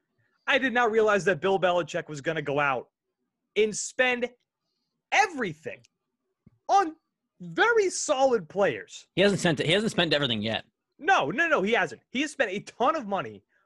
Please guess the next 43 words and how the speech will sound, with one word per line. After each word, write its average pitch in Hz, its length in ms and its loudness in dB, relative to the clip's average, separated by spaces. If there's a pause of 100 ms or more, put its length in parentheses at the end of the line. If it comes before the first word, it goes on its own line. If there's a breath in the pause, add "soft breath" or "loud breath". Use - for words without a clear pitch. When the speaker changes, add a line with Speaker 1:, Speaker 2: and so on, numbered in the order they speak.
(140)
Speaker 1:
on 165 180 -4
very 185 380 0
solid 226 640 -2
players, 107 560 -6 (340)
which, 226 240 -4
by 175 160 2
the 139 80 -2
way, 120 160 -6
all 165 220 -2
these 190 240 -10
dummies 131 520 -8
who 147 60 -14
were 131 100 -10
saying 131 220 -10
that 127 120 -12
the - 60 -20
Patriots 143 520 -12 (180)
lost 120 320 -8
yesterday. 165 560 -6 (1040)
So 156 80 -2
we 156 120 -2
record 220 220 2
Speaker 2:
Idiot. 202 120 4
Speaker 1:
this 147 160 -6
on 139 100 -8
Tuesday. 165 540 -6
What 165 180 -4
are 294 40 -2
we, 226 140 -8
like, 185 220 -2
okay, 147 360 -4
cool, 139 340 -10
clickbait. 110 320 -8
Nice 123 180 -10
job, 110 280 -6
guys. 92 260 -14 (100)
Speaker 2:
We're, 127 200 -8
we're 135 100 -2
back 143 200 0
to - 40 -10
Patriot 131 380 -2
crybaby 101 400 -4
land. 95 260 -14